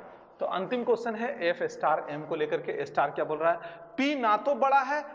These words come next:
ना ही बराबर है। भाई बड़ा और बराबर नहीं है तो हो तुम क्या चीज़, बड़ा और बराबर नहीं हो तो तुम छोटा हो, यानी कि एफ छोटा है एम से, क्योंकि एम ही से शुरू किया है तो direct बना देंगे। Hatch कहता है P ना तो छोटा है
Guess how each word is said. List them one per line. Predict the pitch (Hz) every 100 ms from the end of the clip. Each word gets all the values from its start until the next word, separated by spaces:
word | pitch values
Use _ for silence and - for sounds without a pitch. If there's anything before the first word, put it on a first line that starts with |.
| -
ना | 160 139
ही | 143 156
बराबर | 156 151 156 147
है। | 160 - - -
भाई | 190 175
बड़ा | 180 208
और | 233
बराबर | 202 196 202 185
नहीं | 180 202
है | 185
तो | 170
हो | 170 202
तुम | 226 202
क्या | 202
चीज़, | - 139 104 - - -
बड़ा | 127 151
और | 180
बराबर | 165 156 170
नहीं | 165 175
हो |
तो | 160
तुम | 151 143
छोटा | - 135 170
हो, | 175 180 - - - -
यानी | 127
कि | 123 127 123
एफ | 135 139 -
छोटा | 127 107 110
है | - - - -
एम | 120 107
से, | 101 -
क्योंकि | - - 147 160
एम | 156 180
ही |
से | 190
शुरू | - 185 180
किया | 180 170
है | 165
तो | 143
direct | 139 151 156
बना | 151 151
देंगे। | 151 151 156 - - - -
Hatch | - 214 240
कहता | - 208 - 208
है | 190 - - -
P | 240 262
ना | 233 202
तो | 247 254
छोटा | 214 240 254
है | 226 240